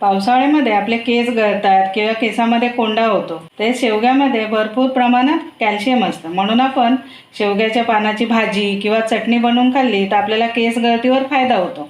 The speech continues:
पण आज छानपैकी चटणी बनवूया. कंटोरले आपल्याला दोन ते तीन पाण्याने धुवून घ्यायचे आहेत, माती असते. आधी आपण भाजीचे देठ कापून घेऊया.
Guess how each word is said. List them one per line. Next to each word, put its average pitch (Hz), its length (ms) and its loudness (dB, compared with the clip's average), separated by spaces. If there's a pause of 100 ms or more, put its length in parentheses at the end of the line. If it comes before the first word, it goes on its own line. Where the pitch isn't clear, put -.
पण 254 260 2
आज 254 180 0 (160)
छानपैकी 226 520 0
चटणी 226 380 -2
बनवूया. 170 340 -2 (320)
कंटोरले 247 420 0
आपल्याला 285 320 2
दोन 254 320 4
ते 277 80 2
तीन 277 240 2
पाण्याने 262 340 2
धुवून 262 280 4
घ्यायचे 254 280 0
आहेत, 294 140 0
माती 220 320 0
असते. 262 340 -2 (280)
आधी 190 140 -4
आपण 254 280 0
भाजीचे 240 360 0
देठ 269 340 -2
कापून 240 280 -2
घेऊया. 226 300 -2